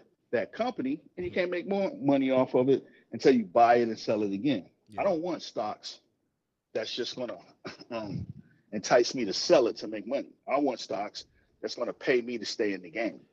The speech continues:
Speaker 2: And those stocks make you work too. You, I mean, you gotta, you working. Like, I'm
Speaker 1: Well
Speaker 2: not, I'm not trying to be doing a bunch of work.
Speaker 1: Oh, well, the thing is, and he-, here's the crazy thing. You can buy a reit,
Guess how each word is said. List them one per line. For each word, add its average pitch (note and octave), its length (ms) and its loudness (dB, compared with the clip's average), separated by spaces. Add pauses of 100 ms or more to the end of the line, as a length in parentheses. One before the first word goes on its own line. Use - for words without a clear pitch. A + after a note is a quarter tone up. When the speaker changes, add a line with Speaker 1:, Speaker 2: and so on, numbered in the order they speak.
Speaker 2:
And D#3 160 -10
those A#3 180 -10
stocks C#3 380 -10
make C3+ 260 -8
you B2 140 -6
work C#3 320 -10 (100)
too. F3+ 260 -8 (120)
You, D#3 100 -10
I E3 40 -8
mean, D3+ 160 -6
you A3+ 120 -8
gotta, C3+ 240 -4 (140)
you G3 160 -6
working. F3 540 -4 (1400)
Like, D3 280 -10
I'm F#3+ 120 -8
Speaker 1:
Well C4+ 200 8
Speaker 2:
not, - 100 -2
I'm A#3 120 -6
not G#3+ 140 -4
trying - 160 -10
to F#3+ 60 -6
be D#3 160 2
doing C#3+ 240 4
a - 20 0
bunch B2 220 -2
of A2+ 100 -6
work. G#2 220 -8 (2250)
Speaker 1:
Oh, G#3+ 180 10
well, F#3 200 2 (140)
the D#3 100 -6
thing F#3 260 -10
is, G3 220 -4
and F3+ 240 -8
he-, - 120 -12
here's B3 220 -8
the G3 60 -10
crazy G3 340 0
thing. A#2+ 260 -8
You G#3+ 80 -12
can F#3+ 100 -6
buy C#3 320 2
a G#2 100 -8
reit, A2+ 300 -4